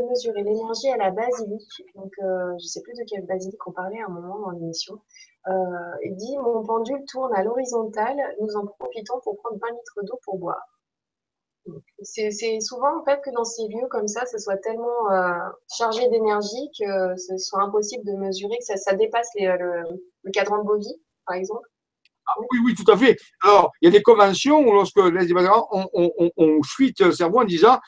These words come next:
Speaker 2: Mais là, je multiplie l'échelle par dix, par exemple, ou par cent. » C'est-à-dire qu'on utilise le même cadran, mais on fuite le, le, le cadran. C'est-à-dire, au lieu de faire de zéro à cent, mais on va faire zéro à mille ou zéro à dix mille. Ce qui permet, ben, d'accéder à des dimensions supérieures. Sinon, ben, on est,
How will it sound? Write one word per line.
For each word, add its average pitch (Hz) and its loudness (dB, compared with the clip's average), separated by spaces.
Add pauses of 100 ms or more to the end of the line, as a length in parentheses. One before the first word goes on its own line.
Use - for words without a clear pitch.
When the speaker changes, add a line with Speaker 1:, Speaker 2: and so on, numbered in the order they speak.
(160)
Speaker 2:
Mais 151 10
là, 220 10
je 190 4
multiplie 190 -2
l'échelle 226 8
par 214 4
dix, 196 -2
par 156 4
exemple, 151 6 (180)
ou 170 -18
par 226 4
cent. » 180 6 (240)
C'est-à-dire 147 2
qu'on 208 6
utilise 226 0
le 220 8
même 185 0
cadran, 180 6 (260)
mais 175 8
on 180 10
fuite - 4 (280)
le, 165 6 (200)
le, 165 10
le 180 8
cadran. 170 6
C'est-à-dire, 160 4
au 170 8
lieu 175 4
de 156 0
faire 165 4
de 156 2
zéro 165 2
à 151 4
cent, 240 2
mais 175 4
on 156 4
va 147 2
faire 147 2
zéro 170 6
à 185 8
mille 202 -2 (300)
ou 143 -2
zéro 175 6
à 190 6
dix 185 -4
mille. 175 2 (200)
Ce - -18
qui 180 -6
permet, 196 4 (180)
ben, 156 6
d'accéder 165 2
à 165 4
des 147 0
dimensions 151 -2
supérieures. 151 2
Sinon, 175 0
ben, 156 4
on 143 -2
est, 147 8